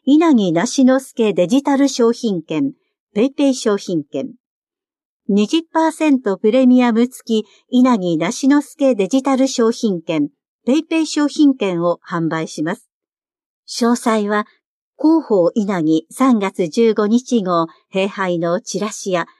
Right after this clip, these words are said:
市ホームページをご覧ください。対象、市内在住の方。運転免許証等により、ペイペイアプリ内で本人確認が必要です。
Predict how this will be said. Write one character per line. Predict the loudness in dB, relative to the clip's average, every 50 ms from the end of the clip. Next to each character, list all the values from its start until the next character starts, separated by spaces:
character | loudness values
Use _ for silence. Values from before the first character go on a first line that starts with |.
| _ _
市 | -8 -2 0 0
ホ | 0 2 4 4 6
ー |
ム | 6 4 4
ペ | 2 2 0
ー | 0
ジ | 0 0 -2 -2
を | -2 -2
ご | -4 -4 -6
覧 | -4 -6 -6 -8
く | -8
だ | -8 -8 -8
さ | -6 -6 -6
い。 | -6 -6 _ _ _ _ _ _ _ _ _ _ _ _ _ _ _ _ _ _ _ _ _ _ _ _ _
対 | -6 -4 -2 -2
象、 | -4 -4 -2 0 0 0 0 -2
市 | -2 2 2 4
内 | 4 4 2 0 -2
在 | -2 -2 -2 -2 -2
住 | 0 0 0 0
の | -2 -4 -8
方。 | -8 -12 -14 -10 -6 -8 -8 -8 _ _ _ _ _ _ _ _ _ _ _ _ _ _ 0
運 | 2 4 4 4
転 | 2 2 4 4
免 | 6 6 6 6 4 2
許 | 2 -2
証 | -4 -2 0 0 0 0
等 | 0 0 0 0 2
に | 2 2 2
よ | 2 0 0
り、 | 0 -2 -2 -2 _ _ _ _ _ _ _ _
ペ | -2 0 0
イ | 0 0
ペ | 0 0 2 2
イ | 0 0
ア | -4 -6
プ | 0 0 0
リ | 2 2 0
内 | 0 -2 -4 -4
で | -4 -4 -4
本 | 0 2 4 4 6
人 | 6 6 6 4
確 | 2 0 -2 0 2
認 | 2 4 4 4 4
が | 2 0
必 | -2 -4 -10 -12 -8 -6
要 | -4 -4 -6 -6
で | -8 -10 -10
す。 | -10 _